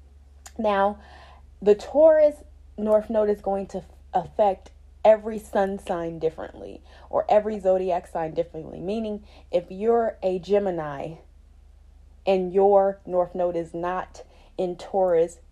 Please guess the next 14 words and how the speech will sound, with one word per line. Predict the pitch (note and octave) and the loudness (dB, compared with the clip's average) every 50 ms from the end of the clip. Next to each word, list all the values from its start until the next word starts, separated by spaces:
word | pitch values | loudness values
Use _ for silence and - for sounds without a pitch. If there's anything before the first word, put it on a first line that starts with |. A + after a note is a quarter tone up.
| - | -18
per | - - - F#3 F3 | -4 0 0 0 0
your | F3 F3 F3 F3 F3+ | -2 -4 -6 -6 -6
time | - - - F#3 F3 E3+ E3+ E3 D#3+ - - - | -8 -12 -12 -10 -8 -6 -6 -8 -10 -12 -12 -10
and | E3 E3 D#3+ | -10 -4 -2
day | F3 E3+ E3+ D#3+ | 0 0 0 -2
of | D3+ D#3 D#3 - - | -6 -10 -12 -2 2
birth, | G3+ F#3+ F3 D3+ C#3+ D3+ - - - _ - - - _ _ - - - - - - - | 2 2 2 0 -4 -8 -12 -18 -20 _ -20 -20 -20 _ _ -20 -20 -20 -20 -20 -18 -4
then | D#3+ G3 F#3+ F#3 F3+ F3 F#3 F#3+ - - | 0 2 2 4 2 0 -2 -6 -6 -4
it's | A3 A3+ - - | -6 -6 -6 -2
still | _ - G#4+ A#4+ A#4 | _ 2 4 4 4
going | A4 G4 F#4 E4 | 4 2 0 0
to | D#4 - G#3+ | -2 -6 -14
have | G#3 - - B3 A#3+ A3+ | -12 -6 -2 -2 -2 -2
an | G#3 - | -2 -6